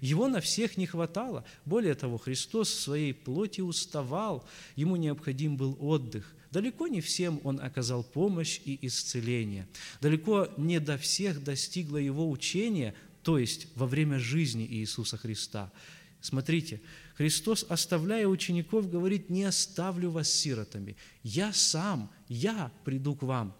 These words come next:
Поэтому обижать Духа Святого, огорчать Его, каким-то образом Его удручать, это означает идти против самого Иисуса Христа. Это Он сам,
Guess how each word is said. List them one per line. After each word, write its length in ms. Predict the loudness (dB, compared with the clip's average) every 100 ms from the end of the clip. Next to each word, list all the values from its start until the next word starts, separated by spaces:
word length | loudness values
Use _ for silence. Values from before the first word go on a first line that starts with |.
| -20 -20 -20 -20 -10
Поэтому 600 | 0 0 0 -2 0 0 -2
обижать 580 | -2 0 0 -2 -4 -4
Духа 260 | -2 -2 -2
Святого, 580 | -2 -2 -2 -4 -4 -6
огорчать 720 | -4 -2 -4 -4 -2 -4 -2
Его, 320 | -2 0 -2 -4 -4
каким-то 440 | -4 0 0 2 2
образом 480 | 2 0 0 0
Его 240 | 0 0 0
удручать, 760 | 0 0 0 0 -2 -2 -4 -6
это 280 | -4 0 0
означает 720 | 0 -2 -2 0 0 0 -6 -18 -20 -16 -2
идти 680 | 0 0 -4 -2 2 2 0 -10 0
против 420 | 2 2 0 -4
самого 580 | -2 0 0 0 -2 0
Иисуса 520 | 0 0 -2 -4 -4
Христа. 580 | -4 -2 -2 -2 -4 -6 -8 -8
Это 220 | -2 0
Он 160 | 2
сам, 400 | 2 2 0 -6